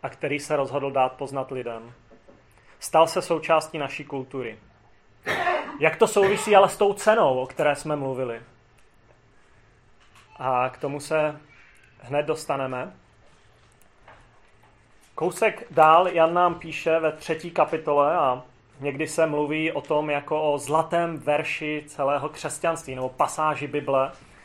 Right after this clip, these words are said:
Něco, co vysvětluje celou tu podstatu.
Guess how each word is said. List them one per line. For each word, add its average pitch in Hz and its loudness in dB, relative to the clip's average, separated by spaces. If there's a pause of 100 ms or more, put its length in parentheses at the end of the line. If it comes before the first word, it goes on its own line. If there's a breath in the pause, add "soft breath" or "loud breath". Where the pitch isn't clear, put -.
(380 loud breath)
Něco, 156 -2
co 180 2
vysvětluje 180 0
celou 156 0
tu 160 -4
podstatu. 151 -2